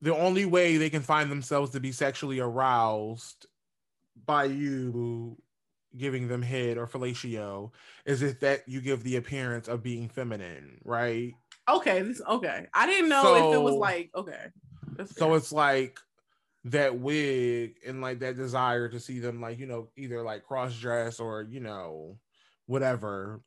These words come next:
Speaker 1: the fuck they, you know, desire. Yeah. Um, like, you know what I'm saying? Um, I also kinda think of it as, so,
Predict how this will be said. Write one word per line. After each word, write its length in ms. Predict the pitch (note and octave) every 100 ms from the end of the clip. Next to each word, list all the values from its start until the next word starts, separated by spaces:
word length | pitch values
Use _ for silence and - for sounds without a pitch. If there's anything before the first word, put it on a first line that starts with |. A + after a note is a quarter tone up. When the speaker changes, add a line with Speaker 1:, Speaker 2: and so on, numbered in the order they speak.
| -
Speaker 1:
the 80 |
fuck 260 | A2 A2+ -
they, 460 | A2 G2+ G2+ F2+ _
you 160 | F#2+ B2+
know, 480 | A2+ G#2 F2 C2 G#1+ _ _
desire. 840 | A#2 A#2 A2 G2+ G2+ F#2 D#2+ G2 A#2+ _ _ _ _ _ _ _ _ _ _
Yeah. 440 | B2 G#2+ C#2+ - - _ _ _ _ _ _ _ _ _ _ - _ D3
Um, 800 | D3+ C#3+ C#3 C3+ C3 B2+ B2 A#2+ _ _ _ _ -
like, 240 | C#3 C#3
you 80 | D#3+
know 60 | D#3
what 60 |
I'm 40 | C#3
saying? 360 | D3+ C#3+ C#3 A2+
Um, 800 | C3 C3+ C3 B2+ B2 B2 C3 B2 _ _ _ - _ _ _ _ _ -
I 80 |
also 320 | B2+ C#3+ C#3+ C#3+
kinda 240 | C3+ C3
think 240 | B2+ B2+ B2+
of 120 | B2
it 120 | B2
as, 580 | A2+ B2 A#2+ A#2+ A#2+ A#2+
so, 840 | - B2+ A#2+ A#2 A2+ A2+ A2 A#2